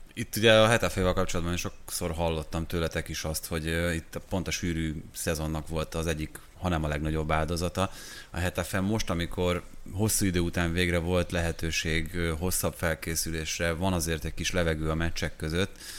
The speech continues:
Itt mindenképpen indokolt volt ez a paradigmaváltás?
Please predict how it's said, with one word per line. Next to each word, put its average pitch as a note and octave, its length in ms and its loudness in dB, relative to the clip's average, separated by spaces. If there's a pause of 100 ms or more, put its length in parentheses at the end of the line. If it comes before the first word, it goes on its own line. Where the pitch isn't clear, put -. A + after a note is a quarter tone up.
(320)
Itt F2+ 320 -2
mindenképpen G2 760 0 (180)
indokolt G2 540 0
volt G#2+ 220 -2
ez G#2 80 -2
a G#2+ 180 0 (140)
paradigmaváltás? A2 960 -2